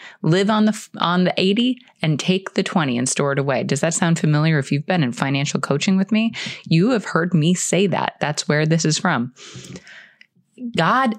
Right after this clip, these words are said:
told Joseph that there was going to be a famine. Joseph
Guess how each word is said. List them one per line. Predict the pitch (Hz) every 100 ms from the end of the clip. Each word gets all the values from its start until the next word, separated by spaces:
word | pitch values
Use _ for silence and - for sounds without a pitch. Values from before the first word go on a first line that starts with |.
| _ _ -
told | - - 208 214 196 -
Joseph | - 151 127 - - - - - _ _ _ _ _ _ _ -
that | 151 147 -
there | 156
was | 147 143
going | 156 143
to | 123
be | 131
a | 127
famine. | - 123 78 127
Joseph | - 190 269 277 240